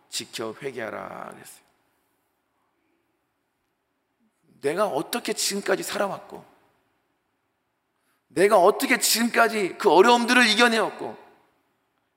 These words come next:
여러분, 어떨 때는 아찔하지 않아요? 그때 만약 하나님 붙잡아주지 않았으면 우리 가정은 끝난 거예요. 하나님이 붙잡아주지 않았으면 우리 교회는 끝난 거예요.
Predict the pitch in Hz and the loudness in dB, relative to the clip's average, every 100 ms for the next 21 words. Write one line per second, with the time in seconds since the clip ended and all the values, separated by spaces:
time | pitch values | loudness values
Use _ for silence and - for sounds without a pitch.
0 | _ 135 156 160 135 - - 180 180 - | _ -6 -6 -6 -10 -10 -8 -6 -6 -6
1 | - - 180 165 131 120 156 - - _ | -6 0 0 0 -4 -4 -10 -14 -20 _
2 | _ _ _ - 214 - 226 202 196 202 | _ _ _ -8 -8 -2 -2 0 0 0
3 | 226 233 220 196 180 247 233 208 147 160 | 0 0 -2 -2 4 4 4 0 -2 -2
4 | 156 135 135 143 107 - _ _ _ _ | -8 -8 -8 -8 -10 -18 _ _ _ _
5 | _ _ _ - 180 247 - 202 208 202 | _ _ _ -6 -2 0 0 0 -2 -2
6 | 269 254 233 180 127 113 131 107 - _ | 0 0 0 -6 -8 -12 -14 -16 -20 _
7 | _ _ _ _ _ _ _ _ _ _ | _ _ _ _ _ _ _ _ _ _
8 | _ _ _ - 277 294 294 269 185 - | _ _ _ -2 2 4 4 0 -2 -2
9 | - 214 - 180 147 143 - 180 160 - | 0 0 -2 -8 -8 -10 -14 -14 -14 -16
10 | _ _ _ _ _ _ _ _ _ _ | _ _ _ _ _ _ _ _ _ _
11 | _ _ _ - 196 240 214 220 214 208 | _ _ _ -6 -2 0 0 0 -2 -4
12 | - 247 226 170 - - | -6 -4 -4 -10 -12 -18